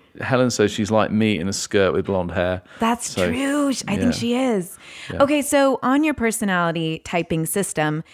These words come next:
Speaker 2: why did you call it voices instead of types? Why did you choose that term?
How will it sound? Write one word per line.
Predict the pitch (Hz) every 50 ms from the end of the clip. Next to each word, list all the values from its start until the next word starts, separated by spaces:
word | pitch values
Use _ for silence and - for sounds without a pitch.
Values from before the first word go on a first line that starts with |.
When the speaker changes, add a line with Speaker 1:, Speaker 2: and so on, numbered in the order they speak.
| - - _ _ _ _ _ -
Speaker 2:
why | - - 247 240 311 339
did | 403 415 403
you | 359 330
call | - 277 240 202 -
it | 170
voices | 156 160 180 190 185 190 - - - - - - - - - -
instead | - 170 175 165 - - - 185 170 165
of | 160 156 151 147 - - _ _ _ -
types? | - - - - - 151 - - _ - - - - - - - _ _ _ _
Why | - 214 214 226 254
did | 269 254 214
you | 233 -
choose | - - 196 180 -
that | 175 156 143
term? | - - 156 143 - - 147